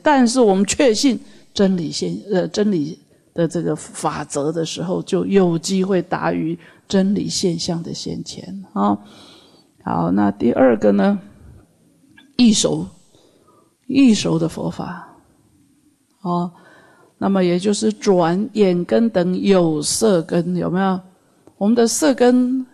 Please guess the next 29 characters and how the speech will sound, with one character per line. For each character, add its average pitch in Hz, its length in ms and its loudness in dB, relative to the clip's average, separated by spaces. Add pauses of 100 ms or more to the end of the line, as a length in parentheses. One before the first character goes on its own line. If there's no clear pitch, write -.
有 208 240 4
情 220 240 0
众 262 260 4
生 233 600 0 (380)
啊， 185 320 -2 (540)
那 196 120 0
么 185 520 0
的 185 100 0
色 226 360 0
根 220 260 0
呢， 202 260 -2 (1300)
啊， 190 220 -4
一 220 120 -4
旦 277 240 2
有， 185 280 4
有 175 220 2
色 226 300 0
根， 208 260 0
就 190 260 -4 (400)
必 240 140 0
然 175 260 0
有 160 180 -4
生 170 360 -4
死。 - 340 -12 (1400)
我 190 100 -4
们 214 80 2
的 233 120 4
色 262 240 2
根 233 460 0